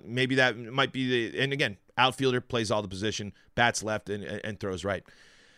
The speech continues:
I don't think the Rockies would consider, uh, uh,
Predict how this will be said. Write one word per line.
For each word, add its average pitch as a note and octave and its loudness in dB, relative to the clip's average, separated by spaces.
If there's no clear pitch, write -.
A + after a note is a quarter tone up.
I F3+ 6
don't G#3+ 0
think G#3+ 0
the G3+ 2
Rockies G3 6
would F3 0
consider, F#3+ 4
uh, - 4
uh, C#3 6